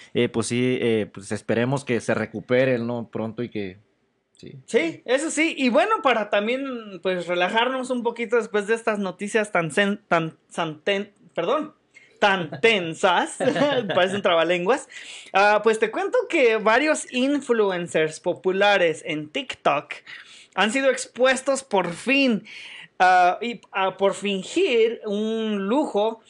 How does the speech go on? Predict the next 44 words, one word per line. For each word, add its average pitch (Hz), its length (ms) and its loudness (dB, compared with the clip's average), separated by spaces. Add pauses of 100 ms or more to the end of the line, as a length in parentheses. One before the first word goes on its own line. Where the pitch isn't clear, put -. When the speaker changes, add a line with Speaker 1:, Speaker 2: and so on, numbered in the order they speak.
(220)
Speaker 2:
que 180 560 4
Speaker 1:
Mm. 226 40 2
Speaker 2:
es, 226 180 -4
eh, 180 300 4
un 185 200 0
avión. 190 480 -2 (240)
Ahora, 160 600 4
a, 151 300 0
a - 20 -2
lo 156 180 0
que 170 80 -4
me 170 100 -2
refiero 214 320 0
es 294 120 -4
que 226 100 0
varios 196 460 0
de 233 60 -2
estos 220 340 -10
TikTokers, 180 640 -6
eh, 175 100 -2
ahora 165 300 2
TikTok, 240 380 -4
no 233 100 -4
sé 220 140 -10
si 220 100 -10
usted 196 160 -14
sabe 185 240 0
que 190 80 -4
es 190 140 -4
una 190 200 -4
red 175 200 -2
social 160 400 -2
donde 156 180 -8
hacen 151 220 -12
videos 151 400 -4
y 131 120 -10 (380)
a - 60 -12
muchos, 170 420 -6
eh, 147 180 2
jóvenes 208 520 -2
que 180 180 -2
vin-, 165 220 -6
están 180 360 -2
siendo 196 440 -2